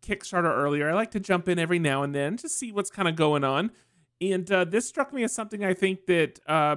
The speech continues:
y'all could both find very, very useful. And I know it's not my master category, so I gotta slip it in over here. But, uh, basically, it's a,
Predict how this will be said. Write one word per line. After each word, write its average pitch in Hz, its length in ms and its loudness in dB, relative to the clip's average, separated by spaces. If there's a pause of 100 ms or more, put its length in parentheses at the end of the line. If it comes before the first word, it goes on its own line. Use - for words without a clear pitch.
(140)
y'all 165 300 2
could 180 180 -2
both 165 280 4
find 156 480 -2
very, 143 540 2
very 151 300 2
useful. 170 560 -6
And 196 220 -2
I 233 80 -2
know 302 160 -4
it's - 120 -8
not 208 120 -14
my 185 80 -4
master 175 320 -6
category, 151 460 -2
so 247 100 -12
I 247 40 -12
gotta 302 180 -2
slip 208 320 -8
it 175 80 0
in 165 100 -6
over 147 220 -2
here. 135 400 2 (640)
But, 240 200 8
uh, 220 180 6
basically, 240 680 2
it's 196 240 2
a, 185 420 4